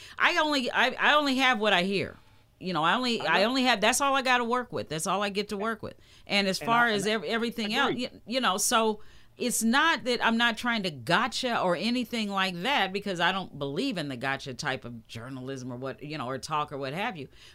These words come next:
Speaker 1: But I've had, the, you know, we've heard this, this conversation, my Second Amendment. I want to defend myself against the government. I want to defend myself against the government. The last time I checked, I don't know too many people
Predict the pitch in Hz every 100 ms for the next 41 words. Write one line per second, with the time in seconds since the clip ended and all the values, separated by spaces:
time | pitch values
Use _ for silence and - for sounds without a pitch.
0 | - 247 220 - 202 214 226 285 240 185
1 | 220 226 214 220 220 226 202 196 - 196
2 | 185 - 190 180 170 208 208 196 170 -
3 | - - 190 185 180 - 240 240 208 202
4 | 226 190 123 - 185 220 214 185 175 220
5 | 208 190 185 214 185 170 160 175 - 170
6 | 196 208 131 95 - 185 214 214 180 180
7 | 208 208 185 190 - 190 180 175 170 -
8 | 151 202 220 139 - - - - - -
9 | 107 117 170 226 247 226 202 196 285 285
10 | 226 151 247 - 180 175 - 247 269 220
11 | 233 294 233 180 220